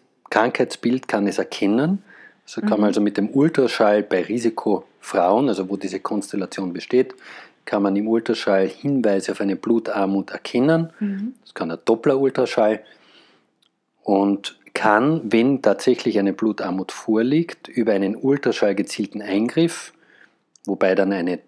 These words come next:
Speaker 1: dünne Nadel eingeführt wird in die Nabelschnur des Kindes,
Speaker 2: Mhm.
Speaker 1: also ist für das Kind harmlos oder nicht, nicht spürbar, und kann über diese Nadel dann Blut verabreichen und das im Sinne einer Blutkonserve dem Kind verabreichen.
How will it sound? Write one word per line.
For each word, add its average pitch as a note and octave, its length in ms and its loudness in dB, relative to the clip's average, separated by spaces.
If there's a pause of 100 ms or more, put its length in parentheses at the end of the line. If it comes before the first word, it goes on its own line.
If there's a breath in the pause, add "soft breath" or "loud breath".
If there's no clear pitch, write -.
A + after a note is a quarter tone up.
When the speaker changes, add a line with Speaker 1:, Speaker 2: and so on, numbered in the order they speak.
(100)
Speaker 1:
dünne B2 260 2
Nadel G2 420 2
eingeführt G#2+ 580 -2
wird G2 160 -4
in F#2 160 -4
die F2+ 80 -4
Nabelschnur A2 640 0
des C3 180 -4
Kindes, D3+ 460 -4 (160)
Speaker 2:
Mhm. G#3 320 -4 (160)
Speaker 1:
also D2+ 140 -14
ist - 120 -16
für - 160 -14
das F2 160 -14
Kind - 420 -6
harmlos A#2+ 680 2
oder F2+ 160 -4
nicht, - 340 -6
nicht F#2 180 -8
spürbar, B2 500 -2 (560 loud breath)
und G#2+ 120 -12
kann G2+ 240 0
über B2+ 220 2
diese G2+ 540 0 (800)
Nadel G#2+ 440 2
dann G2 400 0 (640 soft breath)
Blut C3 260 2
verabreichen C3 800 0
und G#2 160 -4
das G#2 160 -4
im G#2 100 -4
Sinne D3 380 0
einer G2+ 200 -2
Blutkonserve A2+ 1040 0
dem G2+ 180 -2
Kind A#2+ 220 -2
verabreichen. C3+ 680 -2